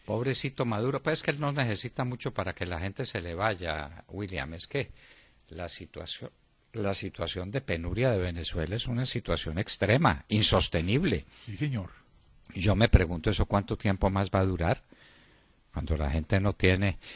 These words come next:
Speaker 1: eso parece como el hospital de Kennedy, parece
Speaker 2: Ay,
Speaker 1: toda
Speaker 2: no,
Speaker 1: Venezuela. ¿Usted
Speaker 2: terrible.
Speaker 1: oyó las declaraciones de la gente del hospital de Kennedy?
Speaker 2: Sí, doctor, les, ayer les
Speaker 1: Es
Speaker 2: hice el seguimiento.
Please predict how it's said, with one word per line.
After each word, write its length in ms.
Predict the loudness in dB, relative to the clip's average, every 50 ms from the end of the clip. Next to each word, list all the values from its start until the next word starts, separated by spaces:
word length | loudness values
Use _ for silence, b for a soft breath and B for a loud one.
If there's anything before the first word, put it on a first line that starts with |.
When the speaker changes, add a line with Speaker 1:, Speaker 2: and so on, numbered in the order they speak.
| B B B
Speaker 1:
eso 260 | 2 4 6 8 10
parece 380 | 10 10 10 8 6 6 4 4
como 200 | 2 4 4 4
el 80 | 4 4
hospital 460 | 2 2 2 0 2 6 6 6 8
de 100 | 6 8 10
Kennedy, 380 | 10 10 10 8 6 2 2 4
parece 320 | 4 4 4 4 6 8
Speaker 2:
Ay, 180 | 10 10 12 12
Speaker 1:
toda 100 | 12 10
Speaker 2:
no, 60 | 10 8
Speaker 1:
Venezuela. 520 | 6 4 4 8 10 12 12 12 12 10
¿Usted 120 | 10 10 8
Speaker 2:
terrible. 80 | 8
Speaker 1:
oyó 200 | 8 10 10 12 12
las 140 | 12 10 10
declaraciones 760 | 8 6 6 6 6 8 6 6 6 6 6 6 6 6 6
de 100 | 6 6
la 120 | 6 6
gente 260 | 4 2 4 6 6
del 100 | 6 6
hospital 440 | 4 2 2 2 2 4 4 4 4
de 100 | 4 4
Kennedy? 300 | 6 6 6 6 6 4
Speaker 2:
Sí, 60 | 4 4
doctor, 460 | 4 4 4 4 6 6 6 6 4
les, 220 | 2 2 2 0 0
ayer 260 | -2 -2 -2 -2 -4 0
les 140 | 2 2 4
Speaker 1:
Es 80 | 4 2
Speaker 2:
hice 100 | 2 0
el 80 | -2 -2
seguimiento. 920 | -4 -4 -4 -4 -6 -4 -2 0 0 0 0 0 -2 -6 -8 -8 -10